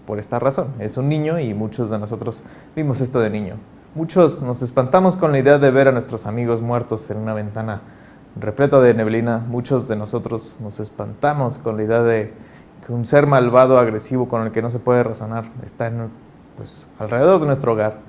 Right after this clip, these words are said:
Muchos de nosotros nos sentimos excluidos por ser fanáticos de un género que para los demás es basura sin sentido. Y yo lo recuerdo mucho, es un filme que a esa edad te perfora la mente, no vuelves a ver los vampiros de la misma forma gracias al desgraciado Kurt Balow,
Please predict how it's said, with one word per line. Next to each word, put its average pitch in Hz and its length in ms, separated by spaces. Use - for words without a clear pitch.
Muchos 143 280
de 143 100
nosotros 127 300
nos 127 100
sentimos 127 400
excluidos 127 500
por 123 140
ser 135 160
fanáticos 160 480
de 160 60
un 156 100
género 156 360
que 120 120
para 117 240
los 117 80
demás 147 260
es 160 120
basura 151 300
sin 135 180
sentido. 131 340
Y - 40
yo 151 80
lo 220 100
recuerdo 196 280
mucho, 202 360
es 131 120
un 147 100
filme 156 320
que 120 240
a 117 120
esa 123 180
edad 135 320
te - 80
perfora 190 300
la 190 60
mente, 147 360
no 120 200
vuelves 131 320
a 131 40
ver 123 160
los 127 220
vampiros 110 440
de 107 80
la 107 80
misma 113 260
forma 113 340
gracias 120 440
al 107 380
desgraciado 113 640
Kurt 147 240
Balow, 127 360